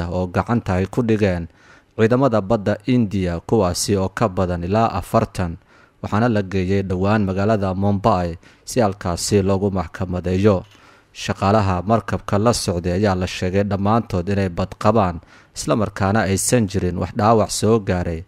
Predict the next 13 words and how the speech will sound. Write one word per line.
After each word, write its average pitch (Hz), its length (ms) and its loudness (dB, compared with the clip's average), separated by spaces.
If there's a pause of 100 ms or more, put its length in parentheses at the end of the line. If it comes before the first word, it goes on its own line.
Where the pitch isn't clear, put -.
(520)
Dhacdadan 101 520 0
afduubka 101 800 0
ee 98 200 -2
fashilmay 98 640 0
markabka 95 600 -2 (500)
ayaa 104 360 2
waxay 101 320 2
muujinaysaa 95 920 2 (100)
inay 104 240 0
mura-, 92 400 -2
burcadbadeeda 95 720 0
Soomaalida 98 760 0 (400)
ay 104 100 0